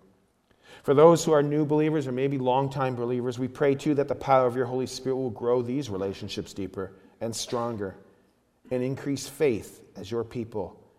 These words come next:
continue to seek you and your will, finding what pleases our Lord and Savior. Bless each person present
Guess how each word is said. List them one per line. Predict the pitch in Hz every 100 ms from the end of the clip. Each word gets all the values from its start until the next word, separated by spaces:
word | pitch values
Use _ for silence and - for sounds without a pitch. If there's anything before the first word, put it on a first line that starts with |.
| _ _
continue | 107 123 120
to | 101
seek | - - 127 -
you | 90 90 - - - -
and | 104 101
your | 110 117
will, | 113 107 90 - - _ _ _
finding | - 120 117 120
what | 110 95 -
pleases | 123 113 101 95 87 - - _ _ -
our | 95
Lord | 98 107 104
and | 104
Savior. | - 95 90 80 - _ _ _ _ _ _ _ _ _ _ _ _ _ _ _ _ _
Bless | 123 120 147
each | 143 -
person | 127 110 - 117
present | 113 101 90